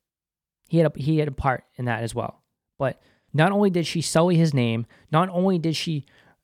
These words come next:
not only did she refuse his offer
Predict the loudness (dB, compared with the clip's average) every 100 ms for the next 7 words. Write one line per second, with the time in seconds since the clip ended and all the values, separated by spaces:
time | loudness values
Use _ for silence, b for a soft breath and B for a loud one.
0 | _ 0 0 0 -2 0 -2 -2 -2 -2
1 | -2 -4 -2 0 0 -2 -4 0 2 2
2 | 2 -2 -2